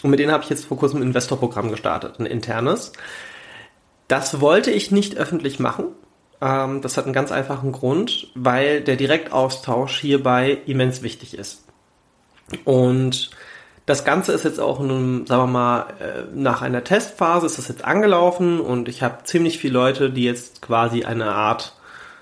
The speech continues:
kann man das Investmentfonds nennen? Ja, kann man. Ähm, gestartet sind und alles dazu, wie gesagt, gibt's auf patreon punkt com slash omega saibatsu. Das Entrance-Level ist quasi das, äh,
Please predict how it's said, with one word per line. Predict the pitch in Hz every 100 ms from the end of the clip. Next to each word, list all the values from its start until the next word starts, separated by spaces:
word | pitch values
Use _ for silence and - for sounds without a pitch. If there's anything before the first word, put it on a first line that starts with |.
| _ _ _ _ _
kann | - 117
man | 160
das | 156
Investmentfonds | 131 127 127 - 165 - 156 147 135
nennen? | 135 147 151 151 151 131
Ja, | 117 107
kann | - 98
man. | 95 101 - - - - - -
Ähm, | 110 110 117 113 113 - 120 -
gestartet | - - 190 262 269
sind | 214 202 202 - -
und | 135 131 127 127 -
alles | - 135 156 139
dazu, | 120 139 - 135
wie | 127
gesagt, | 123 117
gibt's | -
auf | 120 -
patreon | 131 131 120
punkt | 123 139
com | 127
slash | 127 117 113
omega | 120 117
saibatsu. | 113 113 143 156 165 156 156 - - - -
Das | 139 131 127 127
Entrance-Level | 156 165 165 160 - 143 139 143 139 -
ist | 131 - -
quasi | - 117 120 120
das, | 113 110 -
äh, | - - 95